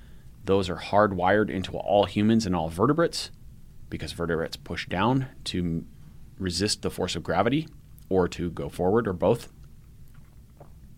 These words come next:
So that part will take care of itself. And then at the bottom of the stroke, at bottom dead center at five thirty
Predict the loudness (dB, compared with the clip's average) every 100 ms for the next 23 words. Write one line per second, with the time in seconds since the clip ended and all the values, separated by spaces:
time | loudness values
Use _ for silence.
0 | -16 0 2 4 2 -6 -8 -8 -6 -6
1 | -6 -8 -10 -12 -18 -20 -20 -20 -20 -20
2 | -20 -20 -20 -20 -20 -20 -20 -20 -2 0
3 | 2 0 -4 -6 6 8 8 6 -2 -4
4 | -6 -6 -10 -12 -8 0 2 2 2 0
5 | 0 -4 -2 -4 -6 -10 -12 -4 -2 -2
6 | -4 -8 2 4 4 -2